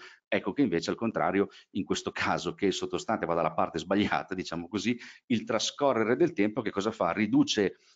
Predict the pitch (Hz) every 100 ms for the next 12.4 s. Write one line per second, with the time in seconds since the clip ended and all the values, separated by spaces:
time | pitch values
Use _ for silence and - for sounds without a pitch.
0 | - - 104 98 - 123 120 101 92 92
1 | 90 - 107 95 - 113 - 90 87 117
2 | 113 104 107 98 - 95 104 90 - 110
3 | - 87 92 85 82 85 90 - _ _
4 | _ - 90 87 85 82 82 87 80 -
5 | - 87 82 117 107 92 82 95 123 -
6 | 90 92 - 98 - - 95 85 98 87
7 | 92 92 87 82 82 113 113 85 - 82
8 | 87 107 87 69 - 110 - _ _ -
9 | 101 98 87 - 107 95 92 90 98 90
10 | - 95 92 82 82 85 82 80 78 -
11 | - 80 _ - - _ 92 - - 73
12 | - _ 82 82